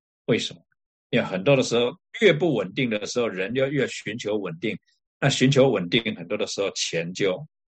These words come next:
流到美国来，因为美国在绝大多数人的心目中还是比较稳定的一个地方啊，所以有钱的人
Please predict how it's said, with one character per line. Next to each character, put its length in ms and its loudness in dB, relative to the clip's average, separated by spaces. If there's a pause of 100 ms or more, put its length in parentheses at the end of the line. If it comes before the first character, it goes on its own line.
(120)
流 300 -4
到 160 -2
美 240 -4
国 180 -2
来， 160 0
因 140 4
为 180 6 (260)
美 280 2
国 240 2 (120)
在 240 6 (640)
绝 180 4
大 180 2
多 160 2
数 140 -2
人 160 -4
的 120 -2 (680)
心 340 4
目 300 6
中 200 2
还 160 -6
是 140 -4
比 160 -6
较 180 2
稳 380 -4
定 200 -2
的 100 -4
一 100 -4
个 100 -2
地 260 -8
方 280 -8 (440)
啊， 80 -4
所 140 4
以 100 4
有 180 4
钱 320 0
的 100 2
人 240 0